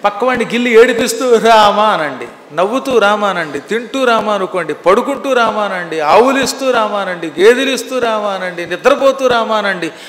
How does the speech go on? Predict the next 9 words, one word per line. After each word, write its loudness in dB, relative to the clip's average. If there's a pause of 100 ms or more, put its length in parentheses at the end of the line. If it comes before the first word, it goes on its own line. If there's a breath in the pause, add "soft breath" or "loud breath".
(160 loud breath)
అప్పుడు -6
శరీరం 0
రామమయమైపోతుంది. -2 (260 loud breath)
రోమ 2
రోమములో 2
"రామ 0
రామ" 2
అనే 0
నామం -2